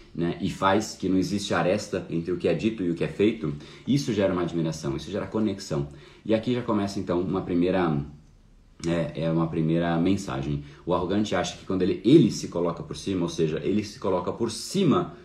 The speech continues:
do outro, é aí que ele vai influenciar o outro, porque ele está acima. Aquele que sabe se comunicar, isso vai ser tema da nossa décima quinta live.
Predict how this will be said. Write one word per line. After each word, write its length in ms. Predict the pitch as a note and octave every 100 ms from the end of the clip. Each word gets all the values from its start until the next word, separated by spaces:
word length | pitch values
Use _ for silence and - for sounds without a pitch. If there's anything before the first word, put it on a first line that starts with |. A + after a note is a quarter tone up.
| - -
do 200 | G#2+ G#2
outro, 500 | C#3+ B2+ F2 D#2+ - - - _ _ _ -
é 120 | G#2
aí 520 | A2+ G2+ D3 G#3 G3+ - - _ -
que 160 | B2+
ele 140 | B2+ A2
vai 160 | A2
influenciar 560 | A2 A2 G2+ F2 E2 D#2+
o 40 | E2
outro, 320 | D#2+ D2 -
porque 280 | - E2+ D#2
ele 120 | D#2+
está 220 | - A#2+
acima. 520 | D3+ - C#3+ F2+ C#2+ - - - - - - _ - - - - -
Aquele 300 | - E2+ G2+
que 80 | G#2+
sabe 240 | - E2+ D#2+
se 80 |
comunicar, 580 | F2+ E2 D2 C#2+ - - - - - - F#2
isso 180 | F#2
vai 140 | G#2 A2
ser 140 | G2
tema 280 | E2+ G2 F2+
da 80 | D#2+
nossa 260 | E2+ D#2+
décima 480 | C#2+ D#2 F2+ - F#2+
quinta 380 | F2+ E2+ D#2+ E2
live. 440 | D#2+ C2+ - -